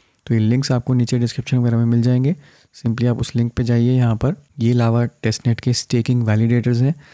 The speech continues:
इनमें से कोई भी वैलिडेटर आके सिलेक्ट कर लीजिए। जैसे मान लीजिए ये वाला वैलिडेटर है, इसमें आप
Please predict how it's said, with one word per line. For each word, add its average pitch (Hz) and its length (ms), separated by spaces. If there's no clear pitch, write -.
इनमें 120 200
से 135 140
कोई 127 340
भी 143 160
वैलिडेटर 113 580
आके 107 220
सिलेक्ट 110 280
कर 123 100
लीजिए। 117 320
जैसे - 500
मान 110 180
लीजिए 110 220
ये 110 120
वाला 113 180
वैलिडेटर 117 500
है, 123 80
इसमें 117 240
आप 113 200